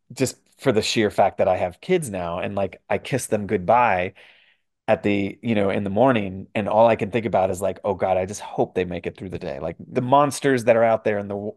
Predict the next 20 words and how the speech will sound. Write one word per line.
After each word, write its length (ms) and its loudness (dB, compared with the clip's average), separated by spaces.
the 120 0
real 220 2
world 340 2
are 80 -4
just 200 -12
so 180 0
terrifying. 720 -2
You 140 2
know, 240 -6
when 180 0
they 120 2
come 280 2
home, 320 2
there's, 200 -6
like, 260 -4
just 220 -2
that 140 4
moment 280 -2
of, 60 -4
like, 180 -2